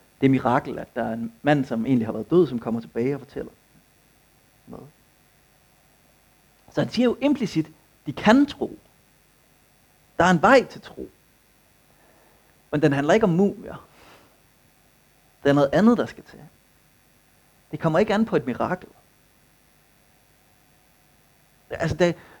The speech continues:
da disciplene, de blev fyldt med Helligånden pinsedag, og de begyndte at tale i tunger, så alle mulige forskellige folk, de kunne forstå dem, så var der jo nogen, der stod ved siden af og så det, og sagde,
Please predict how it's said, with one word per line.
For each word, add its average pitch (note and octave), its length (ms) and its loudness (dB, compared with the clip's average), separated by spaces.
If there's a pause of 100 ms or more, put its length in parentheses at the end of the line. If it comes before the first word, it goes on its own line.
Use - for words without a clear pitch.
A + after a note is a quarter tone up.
da E3 60 0
disciplene, D#3 540 -2
de F#3+ 240 -2 (280)
blev D#3 140 2
fyldt - 380 2
med C#3 80 -2
Helligånden D3 500 2
pinsedag, - 640 0 (880)
og C#3 100 0
de C#3+ 60 -2
begyndte E3+ 320 4
at - 60 -2
tale C#3+ 200 0
i - 40 -14
tunger, E3+ 280 2
så F#3 80 0
alle A#3 300 2
mulige E3+ 220 6
forskellige C#3+ 360 -2
folk, D3+ 240 0
de D#3+ 100 -4
kunne C3+ 120 -12
forstå - 440 -6
dem, - 100 -20 (580)
så G#3 60 -4
var F#3 100 0
der G3+ 80 -2
jo F3 60 -2
nogen, F#3+ 260 2
der - 60 0
stod G#3 200 6
ved D3+ 60 2
siden G3+ 280 2
af D3 280 2
og - 80 -8
så A#3 380 8
det, B2+ 180 -6 (420)
og C3+ 100 -10
sagde, B2+ 280 2